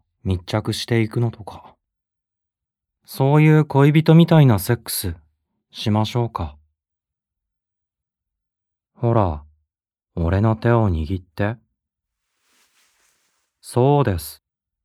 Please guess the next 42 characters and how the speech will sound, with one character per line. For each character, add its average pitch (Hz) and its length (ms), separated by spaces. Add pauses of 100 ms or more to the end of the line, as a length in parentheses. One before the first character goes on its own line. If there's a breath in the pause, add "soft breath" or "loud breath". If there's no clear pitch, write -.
(440)
偉 98 300
い 101 40
で 92 140
す - 160
ね。 87 240 (1900)
あ、 113 220 (1120)
あ 110 680
あ。 - 40 (1400 loud breath)
そ 131 220
ん 139 100
な 147 120
に 143 160
両 143 320
足 143 240
で 156 100
ホ 147 300
ー - 20
ル 156 80
ド 131 140
さ 110 180
れ 110 100
る 110 120
と、 110 260 (720 soft breath)
も 123 200
っ 123 100
と 127 220
奥 127 180
ま 123 160
で 107 140
ゴ 113 200
リ 127 100
ゴ 120 140
リ 92 300
当 90 120
た 107 120
っ 107 100
ち - 140
ゃ 120 80
い 120 60
ま 123 160
す - 120
よ。 87 220